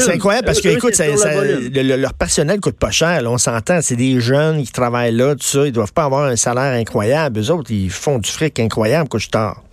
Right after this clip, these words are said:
Speaker 2: Exactement. Mais c'est une compagnie qui est reconnue pour gérer très bien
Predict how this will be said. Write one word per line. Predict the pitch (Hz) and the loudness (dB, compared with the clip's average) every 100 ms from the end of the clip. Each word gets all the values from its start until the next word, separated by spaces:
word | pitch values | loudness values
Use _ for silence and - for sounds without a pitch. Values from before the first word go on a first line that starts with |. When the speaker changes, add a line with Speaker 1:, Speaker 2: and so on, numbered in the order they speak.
| 165 | -2
Speaker 2:
Exactement. | 156 175 185 196 185 180 - - - | 2 0 2 0 2 0 -4 -14 -4
Mais | 151 151 | 0 2
c'est | 185 214 | 0 0
une | 190 | 0
compagnie | 240 220 220 277 | 0 0 0 2
qui | - | 0
est | |
reconnue | 170 - 175 220 | -2 0 0 0
pour | - 143 | 0 0
gérer | 135 160 156 147 196 | 2 2 2 2 0
très | - 175 185 | -2 0 0
bien | 156 175 | 2 2